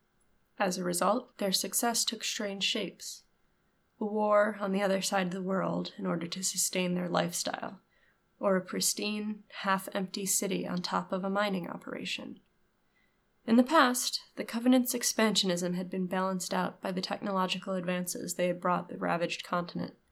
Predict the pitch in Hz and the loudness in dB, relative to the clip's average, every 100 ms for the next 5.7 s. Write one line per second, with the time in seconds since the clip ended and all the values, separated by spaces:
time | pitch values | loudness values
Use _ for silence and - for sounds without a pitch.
0 | _ _ - - 185 175 165 180 170 - | _ _ -6 0 2 4 2 -4 -8 -14
1 | - - _ _ _ _ 202 185 220 240 | -20 -20 _ _ _ _ -4 0 2 4
2 | 240 240 233 180 185 190 180 175 156 151 | 6 6 4 0 2 2 2 2 2 0
3 | - - - 220 214 202 175 175 175 170 | -8 -14 -4 0 2 2 0 0 -4 -4
4 | 180 175 - 170 165 165 - 170 170 170 | -4 -4 0 -2 -2 -6 -6 -6 -4 -6
5 | - - 60 - - - | -6 -4 -6 -8 -10 -10